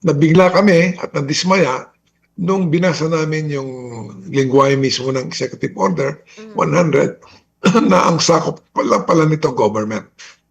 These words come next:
Speaker 2: Mhm. So, mas mainam ba, ah, Sir Leonardo, na ibalik na lamang po sa kapangyarihan po ng, ah, N F A yung pagbili po ng, ah, ng direkta sa mga magsasaka po natin, sa kanilang mga aning palay, at,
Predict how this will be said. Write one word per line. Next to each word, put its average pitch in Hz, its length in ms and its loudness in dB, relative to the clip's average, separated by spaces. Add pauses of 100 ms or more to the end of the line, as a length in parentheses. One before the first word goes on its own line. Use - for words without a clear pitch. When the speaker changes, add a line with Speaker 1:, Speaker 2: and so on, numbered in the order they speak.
(540)
Speaker 2:
Mhm. 233 800 -20
So, 466 160 -12
mas 466 320 -12
mainam 359 320 -14
ba, 233 240 -8
ah, 302 80 -10
Sir 294 160 -14
Leonardo, 247 320 -16
na 269 160 -18
ibalik 262 320 -16
na 240 80 -14
lamang 226 240 -14
po 226 80 -20
sa 240 160 -20
kapangyarihan 233 560 -18
po 220 160 -18
ng, 220 320 -16
ah, 202 80 -18 (320)
N 254 240 -16
F 254 80 -20
A 233 80 -20
yung 240 320 0
pagbili 233 320 -12
po 254 160 -14
ng, 226 320 -16
ah, 220 400 -12
ng 247 160 -14
direkta 240 560 -10 (240)
sa - 160 -18
mga 269 240 -12
magsasaka 240 640 -14
po 247 80 -14
natin, 208 560 -18
sa - 160 -20
kanilang 240 240 -14
mga 226 320 -14
aning 214 240 -20
palay, 185 400 -14
at, 233 240 -12